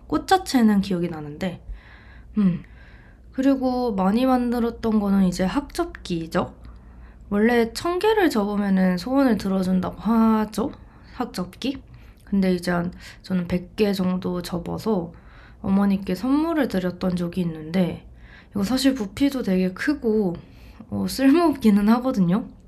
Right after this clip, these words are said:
근데 그거를 선물로 드렸을 때 되게 좋아해 주시고 간직해 주셔가지고, 어, 생각해보면은 참 감사하네요. <laughs> 그리고 또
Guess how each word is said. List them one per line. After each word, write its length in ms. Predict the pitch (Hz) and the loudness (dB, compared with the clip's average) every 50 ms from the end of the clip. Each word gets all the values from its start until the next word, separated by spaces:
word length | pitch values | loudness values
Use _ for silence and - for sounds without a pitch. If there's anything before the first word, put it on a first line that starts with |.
| - - | -12 -6
근데 440 | 247 233 226 226 214 208 208 202 214 - - - - - - - - - - - - | -2 2 4 4 4 4 2 -2 -4 -10 -16 -20 -20 -20 -20 -20 -20 -20 -20 -20 -18
그거를 380 | - - - 220 226 214 220 214 | -18 -8 -4 -2 0 0 0 0
선물로 460 | 208 269 262 269 277 277 269 262 240 | 0 0 0 2 2 2 2 2 0
드렸을 420 | 240 226 208 208 202 202 - - - | 0 -2 -2 -2 -4 -6 -8 -8 -6
때 180 | 214 202 202 | -4 -4 -2
되게 400 | 185 190 185 185 185 190 185 185 | -2 -2 0 0 2 2 0 0
좋아해 600 | 185 - - 196 196 196 190 190 190 190 202 208 196 | 0 -4 -4 -2 0 0 2 2 2 2 0 0 -4
주시고 680 | - - 180 - - 190 180 - 208 233 277 269 - - - - - - - - - - - - - - - | -6 -8 -8 -8 -6 -8 -8 -6 -6 -6 -6 -8 -12 -18 -20 -20 -20 -20 -20 -20 -20 -20 -20 -20 -20 -20 -8
간직해 480 | - 208 208 208 208 226 220 - 233 | -2 0 0 2 0 -2 -4 -4 -6
주셔가지고, 920 | 220 220 190 180 - 190 180 185 180 175 175 170 - - 226 202 175 175 175 - - - - - - | -6 -4 -4 -4 -2 -2 -2 -2 -4 -4 -6 -8 -6 -4 -4 -4 -4 -6 -8 -14 -20 -20 -20 -14 -8
어, 200 | 220 196 190 185 180 | -6 -4 -2 -2 -2
생각해보면은 880 | - - 262 277 302 294 285 - 269 262 240 214 214 202 190 185 185 | -2 -2 -2 0 0 -2 -2 -2 -2 -2 0 0 0 2 2 2 0
참 420 | 185 - 196 180 175 170 170 170 170 | -2 -4 -4 -4 -4 -4 -4 -6 -8
감사하네요. 800 | - - 185 185 185 196 190 185 220 226 220 185 165 160 185 - - - - - 180 180 180 | -4 -2 0 0 2 2 2 2 4 4 4 2 2 -2 -6 -10 -12 -14 -14 -12 -6 -2 0
<laughs> 1080 | 190 185 - - - - - - - - - - - - - - - - - - - - | 0 0 -2 -6 -16 -20 -20 -20 -20 -20 -20 -20 -20 -20 -20 -20 -20 -20 -20 -20 -18 -12
그리고 520 | 240 240 233 247 247 226 226 214 214 - - | -8 -8 -6 -6 -4 -4 -4 -6 -6 -8 -6
또 500 | 196 196 190 185 185 180 175 180 185 | -4 -2 0 0 -2 -2 -4 -6 -10